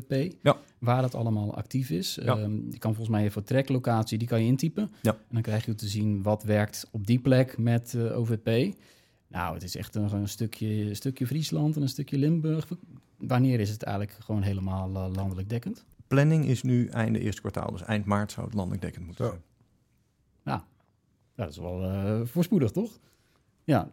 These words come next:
Speaker 1: nou ja, waar, waar, waar we ook op zitten te wachten is dat het ook werkt met je abonnementen en met kortingen en dergelijke. Daar, is daar ook al van bekend wanneer dat gaat
Speaker 2: Ja, dat
Speaker 1: gebeuren?
Speaker 2: ga-, dat gaat stapsgewijs.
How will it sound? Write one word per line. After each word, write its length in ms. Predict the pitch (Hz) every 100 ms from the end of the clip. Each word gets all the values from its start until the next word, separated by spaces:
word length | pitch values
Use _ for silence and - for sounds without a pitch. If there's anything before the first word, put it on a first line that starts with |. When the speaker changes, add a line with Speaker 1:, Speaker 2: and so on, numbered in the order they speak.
| -
Speaker 1:
nou 160 | 110
ja, 140 | 117 123
waar, 160 | 127
waar, 140 | 131 120
waar 180 | 127
we 180 | 123 123
ook 200 | 147 185
op 100 | -
zitten 220 | - 123
te 80 | -
wachten 300 | 120 117 117
is 80 | 120
dat 140 | 120 123
het 140 | 110
ook 200 | - 127
werkt 260 | 123 117 117
met 200 | 110 -
je 100 | -
abonnementen 640 | 110 110 113 104 95 117
en 120 | 123
met 180 | 101 101
kortingen 600 | - 123 117 117 117 123
en 120 | 123
dergelijke. 720 | 110 104 107 113 127 151 135 - 131
Daar, 260 | 123 139 - -
is 160 | 135 123
daar 260 | 139 156
ook 180 | - 151
al 200 | 147 123
van 180 | 127 131
bekend 300 | 123 127 123
wanneer 200 | 127 127
dat 160 | 131 -
gaat 120 | 107
Speaker 2:
Ja, 100 | 120
dat 100 | 113
Speaker 1:
gebeuren? 200 | 113 160
Speaker 2:
ga-, 60 | 120
dat 100 | -
gaat 320 | - 120 -
stapsgewijs. 1040 | - - 147 - - 110 127 156 - -